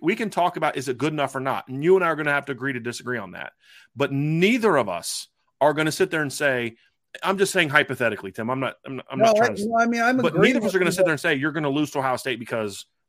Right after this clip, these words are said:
Speaker 1: you're
Speaker 2: No,
Speaker 1: not giving,
Speaker 2: I,
Speaker 1: your,
Speaker 2: I
Speaker 1: your
Speaker 2: know.
Speaker 1: players aren't
Speaker 2: I know.
Speaker 1: doing the same thing that Bama's doing."
Speaker 2: But I'm ag-, I, I, I agree that the process should be better. That is a
Speaker 1: Right.
Speaker 2: controllable, and it should be
Speaker 1: Right.
Speaker 2: better. But I don't know all the reasons why the Goog hasn't been renovated,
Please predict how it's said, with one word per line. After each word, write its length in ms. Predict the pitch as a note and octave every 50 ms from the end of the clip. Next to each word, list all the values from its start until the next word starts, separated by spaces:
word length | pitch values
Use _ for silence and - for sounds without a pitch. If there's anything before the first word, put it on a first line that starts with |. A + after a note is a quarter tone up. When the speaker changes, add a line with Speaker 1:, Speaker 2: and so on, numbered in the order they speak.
| _ _ _
Speaker 1:
you're 140 | - A#2 C#3+
Speaker 2:
No, 80 | D#3
Speaker 1:
not 180 | C#3 C3 - G#2+
giving, 200 | B2 C3+ C3 E3
Speaker 2:
I, 40 | E3
Speaker 1:
your, 160 | C3 C3 C3
Speaker 2:
I 60 | D#3 D#3
Speaker 1:
your 100 | C#3+ C#3
Speaker 2:
know. 60 | -
Speaker 1:
players 320 | - D3 C#3+ C3 B2 A2
aren't 220 | C3 B2 B2 A#2+ D3
Speaker 2:
I 20 |
know. 160 | C#3+ - - -
Speaker 1:
doing 140 | C#3 C3+
the 80 | B2 A#2
same 180 | - C#3 B2 A2
thing 160 | A#2 A2+ G#2+
that 80 | G#2
Bama's 320 | F#2+ A#2 G#2+ G2 F#2+ F2 -
doing." 140 | - - F#3
Speaker 2:
But 60 | F#3+
I'm 140 | F#3+ G3 G3
ag-, 180 | F#3+ F3+ - - -
I, 120 | D#3 E3 D#3+
I, 200 | E3 - D#3+ D#3+
I 220 | D#3 - D3+ D#3+ F3
agree 380 | E3+ C#3+ B2 A#2+ D#3 A3+ C4+ A#3
that 180 | D3+ C3+ B2+ -
the 80 | C#3
process 580 | - - - D3 C#3 B2 A#2 - - B2+ A2+ -
should 240 | - - - A#2 B2
be 80 | C#3
better. 320 | A#2 - A#2+ A2 F#2+ G2 G2+
That 240 | A2+ A#2+ C#3+ E3+ F#3
is 160 | F3+ D#3+ E3+
a 40 | F3
Speaker 1:
Right. 80 | - -
Speaker 2:
controllable, 720 | F#3 E3 C#3+ - - - G#3 G3+ D3 G#2 E2 D#2 D2 - _ _ _ _ _ _ _ _ _ _ _
and 100 | C3+ C#3+
it 100 | D#3 D3
should 240 | - - - A#3+ G#3+ -
be 60 | D#3
Speaker 1:
Right. 80 | B2 G2+
Speaker 2:
better. 280 | A#2+ A2 G2 F#2+ F#2 E2+ _
But 280 | - D3+ D3+ D3 D3+ _ _ - - - _ _ _ _ _ _ _ _ _ _ _ _ _ _ _ _ _ _ _ _ - _ _ _ _ _ _ _ _ _ _ _ _ -
I 120 | C3+ D3+ E3+
don't 200 | F#3+ F#3+ F#3 F3+
know 140 | F#3 F3
all 180 | E3 E3+ E3 E3
the 100 | D#3 D3
reasons 400 | C#3+ D3+ D#3 C#3+ C#3 C#3+ B2+ -
why 160 | C#3 C#3 C3+
the 100 | A#2+ B2+
Goog 280 | A#2+ A#2+ C3 B2+ A#2+ A#2+
hasn't 320 | B2+ A#2+ B2 A#2 A#2+ A2
been 120 | A2+ A2+ A2
renovated, 600 | A2 A#2 A2+ G#2 F2+ F#2+ F#2 E2+ E2+ E2+ -